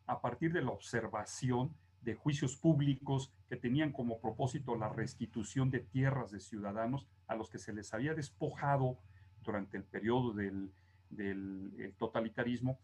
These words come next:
para dárselo a los miembros de los ejércitos del, del, del gobernante en turno. Entonces, esto pasa en Siracusa, una ciudad siciliana que formaba parte de la ela de aquellos años, y que es, da lugar a que dos estudiosos,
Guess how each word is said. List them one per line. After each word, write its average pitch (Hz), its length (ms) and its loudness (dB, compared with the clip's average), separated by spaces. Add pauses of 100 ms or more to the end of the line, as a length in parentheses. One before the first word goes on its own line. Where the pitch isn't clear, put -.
(260)
para 117 300 0
dárselo 131 520 2
a 110 60 2
los 101 160 -4
miembros 110 480 -2
de 95 80 -4
los 95 180 -8
ejércitos - 680 -6 (240)
del, 98 360 -8
del, 92 320 -8
del 95 140 -10
gobernante 104 640 -2
en 104 140 -4
turno. 160 340 -4 (120)
Entonces, - 240 -8
esto 180 180 0
pasa 175 180 2
en 147 60 4
Siracusa, 151 800 2 (280)
una 117 140 -2
ciudad 110 420 4 (280)
siciliana 135 880 6
que - 80 -10
formaba 104 440 0
parte - 360 0
de 92 100 -12
la 98 160 -6
ela 113 260 0
de 95 120 -8
aquellos 117 320 -8
años, 131 260 0 (540)
y 143 180 2
que 135 300 0 (340)
es, 156 480 0
da 147 160 4
lugar 170 580 2
a 127 100 0
que - 200 -10
dos 120 240 0
estudiosos, 147 800 2